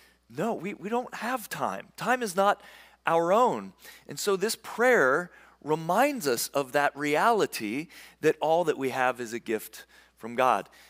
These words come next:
This is how John Calvin put it, that this prayer is to teach us that we depend every moment on the kindness of God and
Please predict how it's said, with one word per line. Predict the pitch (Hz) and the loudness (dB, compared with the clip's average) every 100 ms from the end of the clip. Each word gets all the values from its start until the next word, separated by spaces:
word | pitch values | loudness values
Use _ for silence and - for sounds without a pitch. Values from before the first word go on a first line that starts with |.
| _ | _
This | - - | -12 -10
is | 127 | -2
how | 131 117 | 0 0
John | 113 131 123 | 0 -2 -2
Calvin | - 135 135 123 113 110 | -2 0 0 -2 -10 -10
put | 151 127 | -6 -4
it, | 113 | -4
that | 120 - | -4 -6
this | 117 | -8
prayer | - 160 156 143 | -6 0 4 4
is | 123 120 - - - | 2 -2 -8 -16 -16
to | - 135 | -14 -8
teach | - 180 - | -6 -6 0
us | 101 123 - - - - _ | 2 2 -2 -10 -16 -20 _
that | 135 127 | -4 -2
we | 143 | -2
depend | 139 - 165 156 147 - | -2 -6 -6 -4 -2 2
every | 151 160 180 | 0 0 -6
moment | 165 165 170 139 | -2 -4 -4 -6
on | 135 | -6
the | 143 | -6
kindness | - 139 147 151 - | -6 -4 -4 -8 -12
of | 139 123 | -10 0
God | 143 143 | 4 4
and | 123 | 2